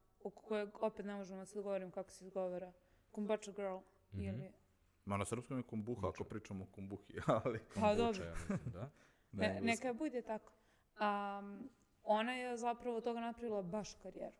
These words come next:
Speaker 1: Znači, ona je radila kao, em, u banci je radila kao neki, ono, office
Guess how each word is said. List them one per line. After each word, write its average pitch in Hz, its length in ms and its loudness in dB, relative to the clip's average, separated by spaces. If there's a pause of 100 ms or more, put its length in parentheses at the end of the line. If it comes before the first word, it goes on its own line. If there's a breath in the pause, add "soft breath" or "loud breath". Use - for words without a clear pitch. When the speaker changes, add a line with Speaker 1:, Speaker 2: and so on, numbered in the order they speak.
(100)
Speaker 1:
Znači, 196 300 -4
ona 233 200 0
je 240 60 2
radila 233 440 2
kao, 214 680 0 (100)
em, 196 400 -2 (420 soft breath)
u 208 80 -2
banci 196 440 4
je 190 40 2
radila 190 400 2
kao 190 200 0
neki, 190 300 -6
ono, 175 260 -4
office - 280 -10